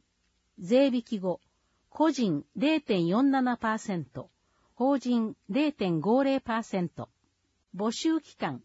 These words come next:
令和三年四月一日から、令和四年三月三十一日。お預け入れ金額、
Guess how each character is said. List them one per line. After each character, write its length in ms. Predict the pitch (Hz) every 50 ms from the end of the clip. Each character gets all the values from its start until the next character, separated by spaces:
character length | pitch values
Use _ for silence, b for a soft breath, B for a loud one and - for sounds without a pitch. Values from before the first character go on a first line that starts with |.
| _ _ _ _ _ _ _ _ -
令 220 | 214 226 311 339 330
和 140 | 277 214 -
三 360 | - 185 180 190 202 208 202
年 280 | 196 185 180 165 151 -
四 220 | - - - 233 233
月 300 | 294 330 339 - - -
一 220 | - 277 285 285
日 280 | - 247 247 - - -
か 160 | - 170 151
ら、 140 | 143 147 - _ _ _ _ _ _ _ _
令 280 | - 208 294 320 311 277
和 160 | 226 180 160
四 160 | 160 165 170
年 320 | 180 202 214 202 196 160 - -
三 320 | - - 269 302 302 285
月 200 | 226 185 170 -
三 320 | - - 254 269 294 277 226
十 220 | 175 160 143 143
一 260 | 147 160 - - 202
日。 400 | 190 180 170 - - - 151 - _ _ _ _ _ _ _ _ _ _ _ _ _ -
お 200 | - 208 233 277
預 260 | 311 330 - 302 -
け 140 | - 311 294
入 100 | 285 285
れ 140 | 285 277 277
金 260 | - - 277 262 233
額、 400 | 180 156 151 _ - 131 123